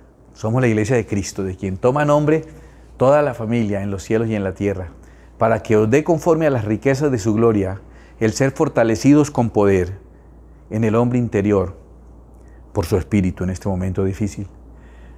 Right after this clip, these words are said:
para que habite Cristo por la fe en vuestros corazones, a fin de que arraigados y cimentados en amor, seáis plenamente capaces de comprender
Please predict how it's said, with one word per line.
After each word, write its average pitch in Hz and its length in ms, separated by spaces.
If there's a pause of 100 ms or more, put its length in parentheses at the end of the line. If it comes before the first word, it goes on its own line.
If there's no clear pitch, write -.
(260)
para 113 260
que - 140
habite 123 440
Cristo 131 400
por 110 160
la 104 120
fe 95 300 (640)
en 110 160
vuestros 127 320
corazones, 98 720 (640)
a - 80
fin 147 140
de 175 120
que 160 100
arraigados 117 800 (220)
y 131 80
cimentados 135 720
en 170 100
amor, 110 380 (320)
seáis 165 480
plenamente 262 960
capaces 113 800
de 120 120
comprender 127 880